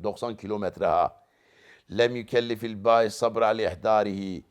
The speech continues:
Bayi'e sabret ta Emrullah Karaman'a gelsin, yüz kilometre sonra bir de para gel. Hayır, verme.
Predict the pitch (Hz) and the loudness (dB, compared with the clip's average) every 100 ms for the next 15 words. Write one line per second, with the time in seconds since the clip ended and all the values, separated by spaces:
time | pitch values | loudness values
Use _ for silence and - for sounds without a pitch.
0 | _ _ _ _ - 104 110 113 123 - | _ _ _ _ 2 4 4 4 0 0
1 | 127 117 120 123 - 123 123 123 123 123 | -2 -2 -2 -6 -4 0 2 2 2 2
2 | 123 120 117 117 113 117 123 123 - 113 | 2 0 0 -4 -4 -4 -4 -2 0 2
3 | 117 120 120 113 117 110 123 110 117 - | 2 0 -4 -4 -6 -8 -10 -10 -12 -10
4 | 120 120 117 127 120 123 120 110 110 110 | -10 -6 -4 -4 -4 -4 -4 -4 -6 -4
5 | 107 120 117 117 - - - 123 139 131 | 0 0 0 -4 -8 -20 2 8 8 6
6 | - _ _ 98 127 139 117 92 - | 0 _ _ 0 6 6 4 -4 -8